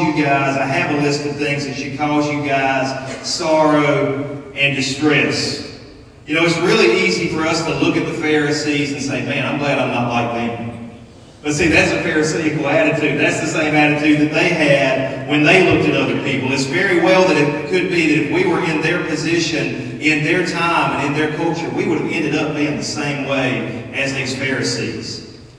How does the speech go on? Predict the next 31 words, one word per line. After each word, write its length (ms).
Just 240
like 160
I 160
told 220
you 100
last 260
week, 180
if 140
we're 160
not 320
careful, 460
we 180
can 160
have 240
a 80
Pharisaical 720
attitude 640
in 180
the 60
here 520
and 140
the 60
now. 420
We 120
can 380
have 280
that 180
same 360
sort 300
of 100
spirit 920